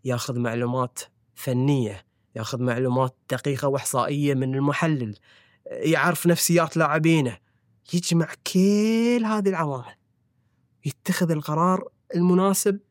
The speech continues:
في الوقت المناسب، وقت الطيحة، وقت النتائج السلبية، وقت البناء، وقت التخطيط، وقت التقييم. عرفت؟ أنت هاي، قلت لك، كلها أمور مساعدة، كله بعدين يعتمد على هاي الشخص اللي هو على رأس الهرم.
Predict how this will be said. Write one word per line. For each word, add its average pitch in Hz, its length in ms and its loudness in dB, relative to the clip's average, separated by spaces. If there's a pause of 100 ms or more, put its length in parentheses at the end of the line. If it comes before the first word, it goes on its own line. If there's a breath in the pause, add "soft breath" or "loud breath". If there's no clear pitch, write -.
(200)
في - 180 -6
الوقت 151 400 0
المناسب، 247 520 0 (680)
وقت 139 240 -4
الطيحة، 180 600 -2 (260)
وقت - 200 -8
النتائج 151 380 0
السلبية، 202 680 0 (280)
وقت 131 280 -2
البناء، 196 500 2 (300)
وقت - 200 -6
التخطيط، 208 680 0 (220 soft breath)
وقت - 240 -4
التقييم. 214 640 2 (380)
عرفت؟ 160 400 -2 (1400)
أنت 180 220 2
هاي، 180 160 4
قلت - 240 -2
لك، 156 60 -2
كلها 202 220 2
أمور 175 260 2
مساعدة، 143 540 -4 (520)
كله 262 240 2
بعدين 196 300 4
يعتمد 185 420 2
على 147 160 -2
هاي 165 180 0
الشخص 165 400 -4
اللي 147 160 -2
هو 147 100 2
على 151 240 0
رأس 180 280 -4
الهرم. 139 300 -4